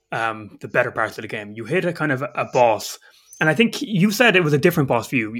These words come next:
Is this something that happens in the, in Dark Souls, something like that? You hit a, a kind of an early boss that just seems so dramatically harder than everything that came before it.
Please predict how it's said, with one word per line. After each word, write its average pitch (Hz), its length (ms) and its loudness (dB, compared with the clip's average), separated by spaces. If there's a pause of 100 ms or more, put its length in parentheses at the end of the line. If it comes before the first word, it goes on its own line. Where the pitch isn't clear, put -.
Is 165 280 -2
this 214 140 6
something 247 200 2
that 208 80 4
happens 196 240 0
in 160 140 2
the, 165 180 2
in 147 120 0
Dark 151 180 2
Souls, 123 220 -4
something 120 200 -6
like 110 180 -2
that? - 40 -20 (320)
You 151 80 -2
hit 170 160 0
a, 214 200 2
a - 60 -2
kind 170 160 0
of 156 60 2
an 151 120 -2
early 160 280 6
boss 127 460 0 (300)
that 139 120 -4
just - 200 -4
seems 120 280 -6
so 156 420 2
dramatically 131 500 0
harder 117 500 0
than - 140 -12
everything 113 500 -6 (120)
that 117 120 -8
came 113 240 -6
before 110 360 -4
it. - 60 -18